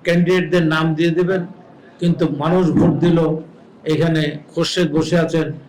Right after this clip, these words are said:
এই এলাকার মানুষ তাকে চিনে, জানে, তাকে ভালো জানে, ভালো মন্দের সাথে সে তাদের সাথে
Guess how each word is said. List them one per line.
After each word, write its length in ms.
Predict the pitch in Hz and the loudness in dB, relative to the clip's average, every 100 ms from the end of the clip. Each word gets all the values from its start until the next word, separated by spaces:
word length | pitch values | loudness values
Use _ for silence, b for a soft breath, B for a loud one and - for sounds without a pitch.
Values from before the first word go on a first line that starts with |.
| - - | -20 -6
এই 60 | 156 | -2
এলাকার 320 | 165 165 170 151 151 | 0 0 -2 0 -2
মানুষ 200 | 165 160 165 | 0 -2 -2
তাকে 200 | 156 160 156 | -4 -4 -4
চিনে, 240 | 160 156 151 143 | -2 -2 -2 -2
জানে, 260 | 147 151 147 151 - - - - | -2 -4 -6 -10 -20 -20 -20 -8
তাকে 220 | 147 143 156 147 | -4 -2 0 2
ভালো 160 | 160 151 | 2 2
জানে, 220 | 151 151 143 - - - _ - 127 | 0 -2 -4 -10 -20 -20 _ -14 -4
ভালো 180 | 160 160 | 0 2
মন্দের 320 | 160 151 160 - | 2 0 -2 -2
সাথে 200 | 156 151 147 | -4 -4 -4
সে 120 | 151 147 - | -4 -4 -6
তাদের 280 | 151 139 139 | -6 -4 -6
সাথে 200 | 147 135 | -8 -14